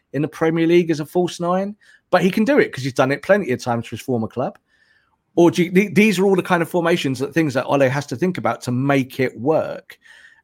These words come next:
And he's got options, and there's certainly more options than, say, when we lost six one to Tottenham not so long ago, where it really did feel like,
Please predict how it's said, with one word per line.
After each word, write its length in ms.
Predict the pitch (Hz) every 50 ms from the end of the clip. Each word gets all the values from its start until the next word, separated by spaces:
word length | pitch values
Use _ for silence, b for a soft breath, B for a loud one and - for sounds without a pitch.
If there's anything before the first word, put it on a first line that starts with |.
| _
And 120 | - 147 147
he's 200 | 147 165 151 123
got 360 | _ - 131 120 113 - - _ _ _
options, 600 | - 156 - - - - 123 95 92 98 110 - - -
and 100 | 131 135
there's 120 | 147 147
certainly 320 | - 220 214 - 190 180 165
more 260 | 165 175 170 165 143
options 320 | 127 - 117 - 123 120
than, 100 | 110 117
say, 460 | 123 - 147 135 131 135 131 127 123 - _ _ _
when 120 | - 127 135
we 80 | 139
lost 180 | 135 135 120 -
six 240 | - 135 - - -
one 120 | 127 123
to 100 | 117 -
Tottenham 400 | - - 156 143 - 120 104 110
not 220 | 117 131 - - -
so 160 | - 117 113
long 200 | 113 117 139 151
ago, 340 | 127 104 - 92 90 - 131 - B B B B B B _
where 120 | - 127 127
it 60 | 160
really 300 | 156 147 151 151 135 131
did 180 | 123 131 123
feel 220 | - - 151 139 120
like, 260 | 113 110 110 113 101